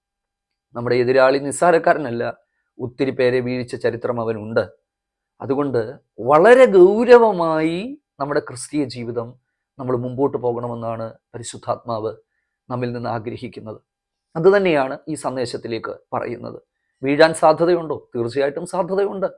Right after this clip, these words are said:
പരാജയത്തിനുള്ള സാധ്യതയുണ്ടോ? തീർച്ചയായും സാധ്യതയുണ്ട്. അതുകൊണ്ടാണല്ലോ എബ്രായ ലേഖനത്തിൽ എഴുതിയിരിക്കുന്നത്, ഒരു ഊണിന് ജ്യേഷ്ഠാവകാശം വിട്ടുകളഞ്ഞ ഏശാവിനെ പോലെ അഭക്തനായി തീരാതിരിപ്പാൻ, അതിൻ്റെ തൊട്ടു മുമ്പിൽ പറയുകയാണ്,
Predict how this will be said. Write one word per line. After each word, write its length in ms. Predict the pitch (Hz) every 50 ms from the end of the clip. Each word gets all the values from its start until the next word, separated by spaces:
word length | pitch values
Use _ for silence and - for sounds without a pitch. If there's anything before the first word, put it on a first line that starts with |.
| _ _ _ _ _ _ _ - -
പരാജയത്തിനുള്ള 640 | 127 139 143 156 156 165 175 170 175 175 175 175 175
സാധ്യതയുണ്ടോ? 720 | 175 - 175 175 175 190 180 190 196 190 170 139 - - -
തീർച്ചയായും 500 | 123 127 123 - 151 156 160 170 180 185
സാധ്യതയുണ്ട്. 640 | 180 - 180 180 175 208 208 208 208 202 196 185 180 170 _ _ _ _ _ _ _ _ _ -
അതുകൊണ്ടാണല്ലോ 540 | - 120 143 151 160 170 170 175 180 190 190
എബ്രായ 360 | 156 131 127 135 139 143 147
ലേഖനത്തിൽ 540 | 156 160 165 165 170 180 175 - 185 226 277 _ _ _ _ _ _ -
എഴുതിയിരിക്കുന്നത്, 880 | 131 139 139 143 147 170 175 165 175 165 180 180 175 180 175 185 208 - - _ _ _ _ _ _ _ _ _ _ _ - - - - - -
ഒരു 220 | - 135 143 147
ഊണിന് 420 | 160 147 147 160 165 175 175 190 233 - - _ _ _ _ _ _ _ 127
ജ്യേഷ്ഠാവകാശം 1000 | 110 135 131 135 139 - - - 165 165 160 170 170 175 175 175 - - 214 220 202 _ _ _ _ _ 113
വിട്ടുകളഞ്ഞ 920 | 120 135 139 139 _ _ - 208 190 175 170 160 165 170 175 180 208 226 - _ _ _ - 131
ഏശാവിനെ 680 | 123 123 127 127 - - 165 160 160 170 165 175 175
പോലെ 460 | 175 - 180 180 180 190 208 - - _ _ _ _ _ _ - -
അഭക്തനായി 580 | 120 117 151 151 147 - 190 190 190 190 185
തീരാതിരിപ്പാൻ, 640 | 180 185 185 175 180 180 180 180 180 180 196 220 - - -
അതിൻ്റെ 220 | - 165 160 170
തൊട്ടു 320 | 165 - 131 120 - -
മുമ്പിൽ 280 | 208 208 202 185 196 190
പറയുകയാണ്, 600 | 185 190 185 180 180 170 180 170 180 180 185